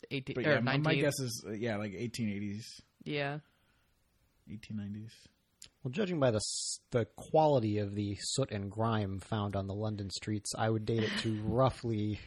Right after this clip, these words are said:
Speaker 3: between eighteen eighty-seven and eighteen ninety-five. But it's hard to say more for certain.
Speaker 2: Yeah, right. I'm sure I could guess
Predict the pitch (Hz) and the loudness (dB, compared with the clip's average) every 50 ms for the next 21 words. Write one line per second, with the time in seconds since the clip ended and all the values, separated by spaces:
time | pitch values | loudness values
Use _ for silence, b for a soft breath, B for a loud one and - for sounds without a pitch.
0 | b b b b b b b b b b b b b - - - 117 113 110 110 | b b b b b b b b b b b b b -10 -6 -4 -2 -2 -2 -4
1 | - - 127 131 - - 139 123 127 123 113 104 - - - 123 110 120 135 139 | -4 -4 -4 -4 -4 -2 -2 -2 -2 -2 -2 -2 0 0 2 2 2 2 2 2
2 | 135 131 - - - _ - 110 104 104 - - 120 - - - 117 110 110 107 | 0 -2 -4 -8 -12 _ -4 -4 -4 -4 -4 -6 -8 -8 -8 -6 -6 -4 -4 -4
3 | 104 107 104 104 - - 101 104 110 127 156 135 - - - b b b b b | -4 -4 -6 -8 -6 -6 -4 -4 -2 -2 -2 -2 -4 -6 -8 b b b b b
4 | b b b b b b b b _ - 127 127 - 139 151 143 120 - - 117 | b b b b b b b b _ -2 0 4 6 8 8 8 6 4 4 4
5 | 107 98 98 95 95 90 - - - - 113 104 101 - - - _ _ _ _ | 2 2 2 2 0 0 -2 -4 -6 -2 -2 0 -2 -2 -4 -8 _ _ _ _
6 | _ - - 78 - - - 64 65 - - - - - - - - - - - | _ -10 -10 -8 -8 -10 -12 -14 -16 -16 -18 -20 -20 -20 -20 -20 -20 -20 -20 -16
7 | - - 123 131 - 160 147 139 127 - 127 107 - 120 107 | -10 -8 -6 -2 0 2 2 2 0 0 -2 -2 -2 -2 -2